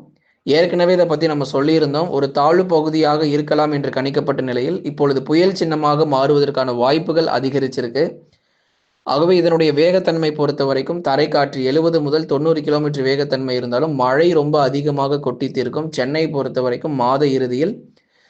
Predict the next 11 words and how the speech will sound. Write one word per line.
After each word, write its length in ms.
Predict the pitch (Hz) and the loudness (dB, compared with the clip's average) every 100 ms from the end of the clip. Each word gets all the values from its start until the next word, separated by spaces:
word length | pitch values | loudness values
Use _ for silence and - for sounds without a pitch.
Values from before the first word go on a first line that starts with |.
| _ _ | _ _
தண்ணீரில் 520 | - 151 165 170 160 | -2 0 2 2 2
தத்தளிக்கும் 560 | 160 131 151 147 143 143 | 0 -2 0 -2 -2 -4
அப்படிங்கிறதுல 520 | 127 131 127 131 139 | -2 -2 -2 0 0
மாற்று 320 | 135 123 127 139 | 0 -2 -2 -2
கருத்து 300 | 127 120 120 | -2 -2 -2
இல்லை. 180 | 120 165 - - | 0 0 -2 -10
ஆகவே 340 | - 120 139 160 | -4 -2 2 2
நம்ம 220 | 139 131 | 2 0
எல்லாத்துக்குமே 600 | 120 143 165 170 160 170 | 0 2 2 0 0 0
தயாராக 480 | 165 139 147 147 143 | 0 2 2 2 2
இருக்கணும். 380 | 139 131 135 | -2 -2 -6